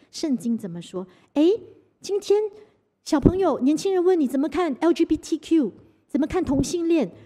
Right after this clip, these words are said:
？“哎呀，我们都要彼此相爱，可以啦，信耶稣全部得救啦。”不是这样子的哦，圣经不是这样教的。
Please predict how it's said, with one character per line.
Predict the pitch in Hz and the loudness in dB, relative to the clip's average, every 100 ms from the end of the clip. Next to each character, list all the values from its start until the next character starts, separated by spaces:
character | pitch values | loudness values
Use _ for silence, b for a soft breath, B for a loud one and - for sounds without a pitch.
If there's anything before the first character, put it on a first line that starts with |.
| B | B
？“哎 | 311 | 4
呀， | 311 294 269 254 233 | 4 6 4 4 4
我 | |
们 | 233 269 | 2 4
都 | 320 | 2
要 | 294 | 2
彼 | 294 220 | -2 -8
此 | - 208 | -8 -12
相 | - 226 226 | -10 -10 -10
爱， | 226 202 185 b b | -10 -10 -12 b b
可 | - 240 | -4 -2
以 | 254 214 | 0 0
啦， | 190 175 | -2 -6
信 | 175 285 | -6 -2
耶 | 262 | 0
稣 | 262 262 | 0 -2
全 | - 214 | -6 -6
部 | 240 | -6
得 | 190 | -6
救 | 185 - 175 | -6 -4 -4
啦。” | 131 b b b b b _ | -6 b b b b b _
不 | 508 571 | 2 4
是 | 554 539 | 2 2
这 | 539 | 4
样 | 539 523 494 - | 6 6 4 4
子 | 370 | 4
的 | 339 | 6
哦， | 392 403 403 359 254 208 - - | 6 6 6 6 6 4 -2 -2
圣 | - 480 | 0 2
经 | 480 | 2
不 | - 330 | 2 2
是 | 415 453 | 2 0
这 | 370 | 2
样 | 359 311 | 4 2
教 | 240 277 262 254 - | 0 0 0 -2 -6
的。 | 196 143 | -8 -8